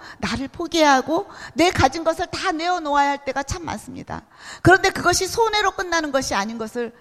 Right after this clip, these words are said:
여러분 믿으시기 바랍니다. 하나님께서 삼십 배, 육십 배, 백 배 열매로 채워주시는 것입니다. 내 대에 그 축복이 오지 않을지라도 다시 내 자녀에 대해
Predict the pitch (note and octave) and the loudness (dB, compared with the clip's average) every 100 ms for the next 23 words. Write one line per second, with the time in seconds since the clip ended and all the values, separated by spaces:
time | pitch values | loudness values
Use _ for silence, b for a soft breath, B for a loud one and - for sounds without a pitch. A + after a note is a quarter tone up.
0 | b b G3 A3+ A3+ E4+ - D4 B3 - | b b -6 -4 -4 -2 -2 -2 -6 -10
1 | - - - - _ _ B B B - | -14 -18 -20 -20 _ _ B B B 0
2 | A4+ A#4 A4 - C4+ - - _ _ _ | 2 2 0 -4 -6 -6 -14 _ _ _
3 | b b - G#4 G#4+ - G4+ F4+ E4+ C#4 | b b 0 2 0 -6 -4 0 0 0
4 | - E4 D4 C#4+ C4+ D4 - D#4+ D#4+ A#3 | -6 0 2 4 0 -2 0 4 4 2
5 | G#3 F#3+ G#3 G3 b b - F#4 F4 C4 | -2 -6 -8 -10 b b 4 4 2 -4
6 | - F#3 - - - - - - _ B | -8 -10 -10 -12 -14 -18 -18 -20 _ B
7 | B B A#3+ E4 G#4 G4 E4+ F#4 F4+ F4+ | B B 2 6 8 10 12 12 12 12
8 | F4 F4+ - D#4 - - F4+ D#4 D4 - | 12 2 -4 -2 -4 0 0 2 2 2
9 | - C4+ F#4+ - C#4 G#3 - - B B | 0 2 2 0 0 0 0 -8 B B
10 | B - F4+ - F#4+ G4 G4+ - G#3 D4 | B 6 6 4 2 -2 -4 -12 -4 -2
11 | D4+ - A#3 C#4+ C#4 A#3+ - - | -2 -4 -2 0 -2 -2 -6 -10